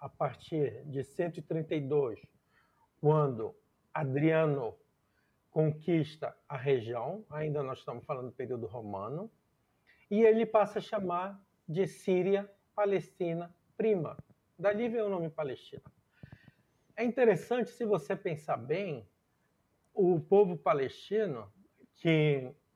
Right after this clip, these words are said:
muitos se intitulam palestinos, a nossa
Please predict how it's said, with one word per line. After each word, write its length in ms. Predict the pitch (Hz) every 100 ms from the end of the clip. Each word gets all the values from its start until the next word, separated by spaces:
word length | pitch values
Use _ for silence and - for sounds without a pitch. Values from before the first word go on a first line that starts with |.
| _ _
muitos 880 | 196 185 233 220 170 151 127 110 - _ - -
se 480 | - - 190 175 -
intitulam 640 | 165 151 151 170 147 143
palestinos, 760 | 135 156 175 - 220 285 247 _ _ _ _ _ _ _ _
a 100 | 208
nossa 640 | 208 208 196 - 156 -